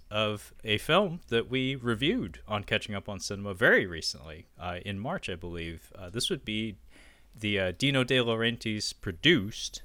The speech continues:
uh, King Kong, directed by John Gillerman from nineteen seventy-six. Um, I have heard that this version contains the, uh, the massive, the massively bloated television edit of the film.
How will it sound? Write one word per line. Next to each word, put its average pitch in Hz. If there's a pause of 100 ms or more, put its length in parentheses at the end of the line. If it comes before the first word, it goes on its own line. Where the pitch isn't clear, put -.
(260)
uh, 82
King 110
Kong, 95
directed 92
by 98
John 98
Gillerman 156
from 117
nineteen 135
seventy-six. 151
Um, 101 (760)
I 123
have 143
heard 113 (240)
that 113
this 127
version 127 (420)
contains 123
the, 110
uh, 87 (120)
the 95 (100)
massive, 95
the 95
massively 135
bloated 110
television 110
edit 90
of 82
the 90
film. 85